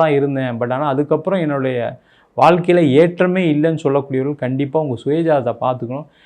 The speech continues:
எந்த மாதிரி கர்மா இருக்கு, எந்த மாதிரி பிரச்சனைகள் இருக்குன்னு தெரிஞ்சுக்கிட்டு, அதன் மூலமா உங்க வாழ்க்கை ப-, பான-, பயணத்தை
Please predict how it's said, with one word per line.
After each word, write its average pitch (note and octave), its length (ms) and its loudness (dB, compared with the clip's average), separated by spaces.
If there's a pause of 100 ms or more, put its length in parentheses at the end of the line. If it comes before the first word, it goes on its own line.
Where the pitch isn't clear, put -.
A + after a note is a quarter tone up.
(180)
எந்த D#3 220 0 (100)
மாதிரி E3+ 240 4
கர்மா C#3 420 2
இருக்கு, A#2+ 280 -4
எந்த C#3+ 160 -4
மாதிரி D3 220 0
பிரச்சனைகள் C#3 360 -4
இருக்குன்னு C3 360 -6
தெரிஞ்சுக்கிட்டு, E3 440 2 (160)
அதன் D#3 280 0
மூலமா E3 360 0
உங்க D#3 200 0
வாழ்க்கை C3+ 360 2
ப-, B2 240 -2
பான-, B2 240 -2 (480)
பயணத்தை B2+ 300 2